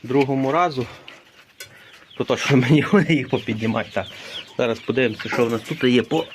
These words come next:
Опа. Так, тут качка сидить, а тут в нас,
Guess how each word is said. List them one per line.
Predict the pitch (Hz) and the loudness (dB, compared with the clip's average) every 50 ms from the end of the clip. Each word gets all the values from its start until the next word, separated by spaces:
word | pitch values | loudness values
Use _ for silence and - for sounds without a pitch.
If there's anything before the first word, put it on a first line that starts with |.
| - - - - - | -18 -20 -20 -6 -4
Опа. | 175 160 143 - 117 - - - - - - - - - - - - - - - - - - - - - | -4 -4 -4 -6 -4 -2 -2 -2 -2 -6 -14 -18 -20 -20 -20 -20 -20 -20 -20 -20 -20 -20 -20 -20 -20 -10
Так, | - - 104 95 - - | -6 -6 -6 -6 -4 -2
тут | - 117 110 - | -2 -2 -2 -2
качка | - 113 104 - - - 107 | -4 -4 -4 -4 -6 -8 -8
сидить, | 107 - - 156 202 302 330 330 - - - - - - - - - - - - - - - - - - - - - - - - - | -6 -2 -2 2 6 6 4 4 2 -6 -10 -12 -14 -14 -14 -14 -16 -18 -16 -14 -14 -12 -12 -14 -14 -14 -16 -16 -16 -18 -20 -14 -6
а | - 110 107 | -6 -6 -2
тут | - - 185 170 | 0 0 0 2
в | 127 | 2
нас, | 120 139 151 147 - - | 0 0 0 -2 -4 -8